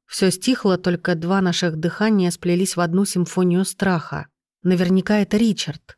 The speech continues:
Он здесь, и он спасет меня. Арестует Мэтта, и все закончится.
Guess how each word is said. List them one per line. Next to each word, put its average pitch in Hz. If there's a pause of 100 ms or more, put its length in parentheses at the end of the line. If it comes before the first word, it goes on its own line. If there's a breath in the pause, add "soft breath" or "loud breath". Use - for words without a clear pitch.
(140)
Он 190
здесь, 170
и 196
он 190
спасет 247
меня. 160 (260)
Арестует 208
Мэтта, 220
и 190
все 214
закончится. 214